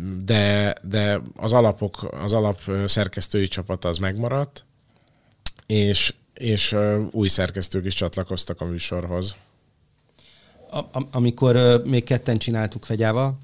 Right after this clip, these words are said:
Speaker 2: ö, akkor mi, mi azonos rangú, ö, kóproducerek voltunk, ö, és elosztottunk egymás között minden feladatot. Nyilván, ö, az első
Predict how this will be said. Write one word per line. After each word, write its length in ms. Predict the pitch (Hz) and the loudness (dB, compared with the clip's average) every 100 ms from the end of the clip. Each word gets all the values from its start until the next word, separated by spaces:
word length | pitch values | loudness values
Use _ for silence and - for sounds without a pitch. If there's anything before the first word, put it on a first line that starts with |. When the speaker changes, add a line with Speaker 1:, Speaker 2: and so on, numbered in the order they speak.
| - - - _ | -16 -20 -20 _
Speaker 2:
ö, 340 | - 113 113 110 | -2 2 2 2
akkor 280 | 117 - 117 | -2 0 2
mi, 320 | 113 113 - | 2 0 -2
mi 400 | 113 104 107 101 - | -6 -2 -2 -4 -6
azonos 460 | 117 113 101 101 | -4 -2 -2 -2
rangú, 560 | 104 95 95 98 95 - 87 | -4 -4 -2 -4 -4 -8 -10
ö, 60 | 95 92 98 - | -8 -8 -10 -14
kóproducerek 760 | - 101 98 98 101 - 95 95 | -10 -8 -6 -6 -6 -6 -6 -6
voltunk, 520 | 95 95 95 92 110 - | -8 -8 -8 -10 -10 -10
ö, 380 | 104 101 101 101 101 | -10 -8 -8 -10 -12
és 280 | 101 98 - - | -10 -10 -10 -10
elosztottunk 760 | - 120 120 - 113 - 113 113 | -2 0 0 0 -6 -4 -4 -2
egymás 320 | 113 107 101 | -2 -2 -4
között 320 | 101 101 98 | -4 -6 -4
minden 300 | 107 101 98 | -6 -4 -6
feladatot. 580 | - 107 98 104 110 107 | -6 -4 -4 -4 -6 -2
Nyilván, 520 | 127 135 117 117 117 - - - - - | 0 2 4 2 0 -6 -20 -20 -20 -6
ö, 420 | 113 113 113 110 110 - _ _ _ _ _ _ _ _ | 0 4 4 2 0 -8 _ _ _ _ _ _ _ _
az 160 | - 113 | -10 -2
első 600 | 139 139 - 120 110 107 | 2 2 0 0 0 -2